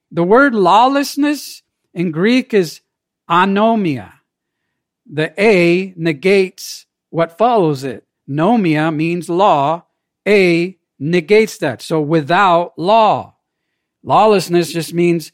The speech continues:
without or no law. So lawlessness is not merely a disregard for law. It's a negation of law. No law. Like if I get a speeding ticket,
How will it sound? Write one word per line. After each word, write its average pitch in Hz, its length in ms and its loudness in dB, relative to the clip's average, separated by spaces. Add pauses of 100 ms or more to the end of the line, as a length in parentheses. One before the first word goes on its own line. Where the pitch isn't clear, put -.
(100)
without 156 760 0
or 143 320 -2
no 170 460 0
law. 156 800 -2 (760)
So 185 200 0
lawlessness 220 680 2
is 170 160 -6
not 190 360 0
merely 180 520 0
a 135 140 -6
disregard 139 1160 -4 (300)
for 120 180 -8
law. 110 560 -2 (1080)
It's 175 240 -2
a 190 80 0
negation 165 960 0 (460)
of 151 200 0
law. 123 460 -2 (520)
No 190 340 2
law. 139 480 -2 (640)
Like 175 200 0
if - 200 -4
I 254 200 4
get 262 220 2
a 196 80 0
speeding 254 640 -2
ticket, 160 520 -4